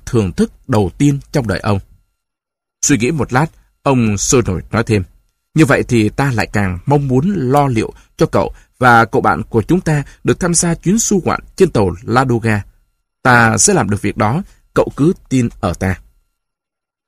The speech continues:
"Nhưng xin ông không được làm náo động đấy nhé," Volka dặn trước, "và không được lừa dối, tức là không được gian trá.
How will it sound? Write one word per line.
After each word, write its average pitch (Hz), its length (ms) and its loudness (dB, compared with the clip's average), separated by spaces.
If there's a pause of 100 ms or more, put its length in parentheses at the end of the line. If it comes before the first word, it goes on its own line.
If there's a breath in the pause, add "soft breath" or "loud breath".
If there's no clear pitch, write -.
"Nhưng 135 380 4
xin 135 220 0
ông 123 240 0 (140)
không 170 140 0
được 127 160 0
làm 110 280 0
náo 135 160 0
động 165 160 0
đấy 151 80 0
nhé," 233 160 2 (400)
Volka 127 480 0
dặn 101 220 0
trước, 214 240 2 (440 soft breath)
"và 135 340 4
không 214 160 2
được 123 180 0
lừa 117 140 4
dối, 156 340 0 (260)
tức - 160 -4
là 117 240 2 (120)
không 208 160 2
được 120 240 -2
gian 127 260 -2
trá. 107 220 -2